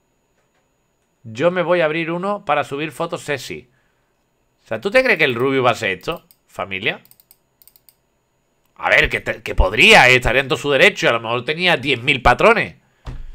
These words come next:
¿Me entiendes? Pero que esto es una colaboración con Patreon. Esto no es un Patreon que haya cogido, eh, me voy a registrar. Email,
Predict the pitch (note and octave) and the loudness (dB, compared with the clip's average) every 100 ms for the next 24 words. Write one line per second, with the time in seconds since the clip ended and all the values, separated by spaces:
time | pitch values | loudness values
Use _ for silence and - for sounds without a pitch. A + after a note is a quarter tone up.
0 | - - - - G#2+ G#2 A2 A#2+ G3 - | -18 -20 -20 -14 -12 -4 -2 2 0 -2
1 | _ - _ _ _ _ _ _ _ _ | _ -20 _ _ _ _ _ _ _ _
2 | B2 B2+ B2+ D#3 D#3 F#3 F3 G3 F#3+ F3 | -4 -2 0 -2 0 -2 0 -2 -2 2
3 | E3+ D#3 D3 C#3+ - F3 F3+ F3+ D#3 - | 4 6 4 2 0 -6 2 0 2 4
4 | - - - G#2 E2+ - - - _ _ | 4 4 2 -2 -6 -10 -18 -20 _ _
5 | _ - D#3 D3+ G3 F#3 G3 F3 F3 B2+ | _ -6 -6 0 -2 0 -2 -2 -6 2
6 | F3 E3 E3 E3 D#3+ D#3+ D#3+ D3 D#3+ D#3 | 2 2 -4 0 2 2 0 -4 -2 0
7 | D#3+ D3 C3+ E3+ F#3+ F3+ - A#2+ F2+ F#2+ | 0 -4 -4 -2 -2 -4 -8 -8 -8 -10
8 | - D#3 E3+ E3+ G#2+ F2 | -8 -4 0 0 -2 -8